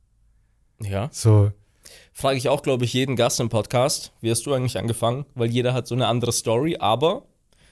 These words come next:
Speaker 1: keiner ist aufgestanden und hat gesagt, „Ich möchte Influencer werden.“ Sondern die meisten sind irgendwie reingerutscht.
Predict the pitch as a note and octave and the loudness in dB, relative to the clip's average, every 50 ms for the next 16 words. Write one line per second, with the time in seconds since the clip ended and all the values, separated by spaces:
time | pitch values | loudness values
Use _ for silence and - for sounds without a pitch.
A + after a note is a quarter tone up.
0 | _ _ _ _ _ _ _ - - B2+ C3 C#3+ D#3 D3+ D3+ D3+ D3+ D3+ D3+ - | _ _ _ _ _ _ _ -6 -2 -2 0 0 0 0 0 0 0 -2 -4 -6
1 | _ _ _ - C3+ - - C3 B2+ - - B2 - - B2+ A#2 B2 A#2+ B2 A#2 | _ _ _ -8 -8 -4 -2 -4 -4 -4 -6 -8 -6 -4 -4 -4 -2 -2 -2 -2
2 | A#2 - A#2 G#2+ G#2+ G#2+ G#2 G2 - - - _ - A#2+ A2+ - A#2+ A#2 A2 G2+ | -2 -4 -6 -4 -2 0 0 -2 -4 -8 -20 _ -4 -4 -4 -2 -2 -4 -4 -4
3 | - A2+ G#2 G#2 - - G#2 G2+ G2 - F#2+ G2 G2 G2 F#2+ G2 F#2+ - _ _ | -4 -8 -8 -8 -8 -8 -6 -6 -6 -6 -8 -8 -6 -6 -6 -6 -8 -12 _ _
4 | _ _ _ _ _ _ _ _ - - A#2 A2+ A#2 A#2+ A#2+ B2 B2 C3+ C#3 - | _ _ _ _ _ _ _ _ -8 -6 -4 -2 0 0 0 2 2 0 0 -2
5 | D3 C3 C3+ B2 - - D#3 F3 E3 E3 D3 B2+ B2+ C3 C3 C3 C3 B2+ - _ | -4 -4 -4 -4 -2 0 2 2 2 2 0 0 0 0 0 0 -2 -6 -8 _
6 | - A2+ G2 F#2+ G2+ A2 A2 A2 F#2+ G2 - - - - - | -12 -6 -4 -2 -2 -2 -2 -4 -4 -6 -8 -10 -14 -18 -20